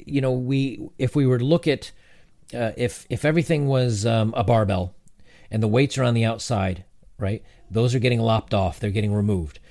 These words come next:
And, and everything has to come further and further and further to the center.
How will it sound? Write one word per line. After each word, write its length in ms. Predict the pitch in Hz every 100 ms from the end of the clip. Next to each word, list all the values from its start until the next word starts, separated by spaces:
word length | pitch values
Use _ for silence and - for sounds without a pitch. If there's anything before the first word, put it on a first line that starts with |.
| - -
And, 260 | 110 113 -
and 260 | 113 107
everything 420 | 123 143 156 156
has 180 | 139 135
to 60 | -
come 200 | 131 120
further 300 | - 120 113
and 100 | 110
further 280 | - 107 104
and 100 | 98
further 260 | 104 92
to 140 | 87 92
the 100 | 95
center. 500 | - 175 160 92